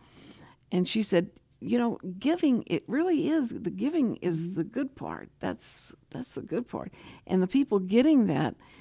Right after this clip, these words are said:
Speaker 1: you know, helps them for a little while, but it
Speaker 2: Mm-hmm.
Speaker 1: helps you, like, for a lot, much longer time." And so she would do that, and she, every time there was somebody begging, or not begging, for, but asking for money,
Speaker 2: Mm-hmm.
Speaker 1: for help,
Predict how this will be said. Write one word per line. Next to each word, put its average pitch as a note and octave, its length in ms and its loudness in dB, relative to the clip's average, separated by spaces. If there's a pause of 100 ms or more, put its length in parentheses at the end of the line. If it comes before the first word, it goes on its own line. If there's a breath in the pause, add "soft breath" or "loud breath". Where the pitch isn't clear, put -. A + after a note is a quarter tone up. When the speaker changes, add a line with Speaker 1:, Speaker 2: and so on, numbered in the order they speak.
(160 loud breath)
Speaker 1:
you - 100 2
know, G3 140 4
helps A3 320 0
them F3+ 120 -2
for E3+ 100 -4
a D#3+ 40 2
little G3 200 2
while, F#3+ 180 0
but E3+ 140 2
it C#3 120 4
Speaker 2:
Mm-hmm. F#3 60 -2
Speaker 1:
helps B3 320 -4
you, C#4 120 2
like, A#3+ 240 -2
for D3 140 -4
a E3+ 60 -2
lot, D#3+ 200 -4
much G#3 260 -2
longer F#3 300 0
time." C#4 300 -2 (520 loud breath)
And G#3 220 6
so E3 380 0 (440 loud breath)
she - 240 0
would G#3+ 180 2
do G#3+ 180 4
that, A3+ 300 4
and E3+ 400 2 (280)
she, - 260 -4
every F#3+ 260 0
time G3+ 380 2
there F3+ 160 2
was F3+ 100 0
somebody F#3 300 4
begging, D3 420 0 (120)
or - 80 -2
not D#3 200 2
begging, - 220 -6
for, - 80 -12 (140)
but - 160 -4 (160)
asking D#3 340 -4
for D3+ 140 -8
money, - 280 -6 (100)
Speaker 2:
Mm-hmm. E3+ 260 -6
Speaker 1:
for D3+ 100 -8
help, E3 180 -8